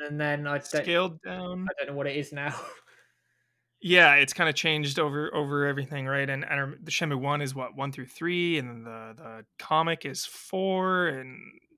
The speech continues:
Speaker 2: something. Yeah, I, it's, it's changed a couple times, so I, I forget at the moment,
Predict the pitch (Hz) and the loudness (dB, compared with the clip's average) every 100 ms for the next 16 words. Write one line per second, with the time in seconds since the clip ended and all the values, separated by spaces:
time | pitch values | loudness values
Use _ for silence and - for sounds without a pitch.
0 | _ _ _ - 208 202 208 202 196 139 | _ _ _ -4 -2 -2 -2 -4 -2 -2
1 | 131 143 - - - 180 - - - - | -2 -6 -16 -18 0 2 6 4 4 6
2 | 254 262 220 208 202 190 160 156 151 135 | 8 8 6 4 6 6 6 6 6 4
3 | 147 135 147 143 135 - - - 151 185 | 2 2 2 0 -2 -8 -18 -4 4 6
4 | 156 135 135 131 123 | 6 0 0 -2 -8